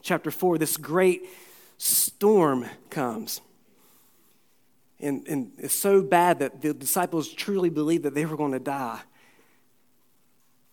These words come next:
And, and at this moment of desperation, they go to Jesus, and they say, "Lord, do you not care that we're gonna die?" So Jesus wakes up. He's taking a nap. And down at verse thirty-nine, he says, "He awoke,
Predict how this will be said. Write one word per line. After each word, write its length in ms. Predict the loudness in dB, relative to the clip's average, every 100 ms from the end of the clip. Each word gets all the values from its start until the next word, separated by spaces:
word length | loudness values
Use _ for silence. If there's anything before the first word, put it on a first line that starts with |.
| _
And, 220 | 0 0 0
and 120 | 0
at 140 | 0 2
this 160 | 0
moment 400 | 4 4 6 4
of 100 | 4 2
desperation, 640 | 0 0 -2 0 0 0
they 100 | 0
go 260 | 0 0
to 80 | -2
Jesus, 720 | -4 -4 -4 -4 -6 -6 -8 -12 _
and 80 | -12
they 60 | -8
say, 420 | -4 -2 -4 -6 -16 _ _ -12
"Lord, 420 | -8 2 2 4
do 80 | 2
you 140 | 4
not 240 | 4 2
care 220 | -2 -2 0
that 140 | -2
we're 120 | 0
gonna 160 | 0 0
die?" 240 | 0 -2
So 140 | -4 -4
Jesus 440 | -2 0 -2 -2
wakes 300 | 0 0 0
up. 180 | -2 0
He's 140 | -2
taking 240 | -2 0 0
a 80 |
nap. 340 | 0 0 -2 -6 -16 _ -20 -20 -20 -20 -20 _ _ _ _ -4
And 100 | 4
down 220 | 6 6
at 80 | 4
verse 240 | 0 -2
thirty-nine, 460 | 0 2 4 6 4
he 60 | 4
says, 260 | 2 0
"He 140 | 2 2
awoke, 520 | 4 6 6 4